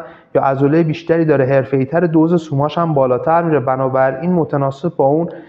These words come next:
غذاش هم زیاد می‌شه. بنابراین رجوع به دوز مصرف متفورمین می‌تونه همون صحبت‌هایی باشه که در بخش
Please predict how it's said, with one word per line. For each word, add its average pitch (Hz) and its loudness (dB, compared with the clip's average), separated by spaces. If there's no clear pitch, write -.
غذاش 139 0
هم 156 -2
زیاد 120 0
می‌شه. 110 -4
بنابراین 156 0
رجوع 151 2
به 123 0
دوز 143 2
مصرف 123 -2
متفورمین 139 0
می‌تونه 170 0
همون 175 0
صحبت‌هایی 147 0
باشه 156 2
که 143 -8
در 131 0
بخش 143 -2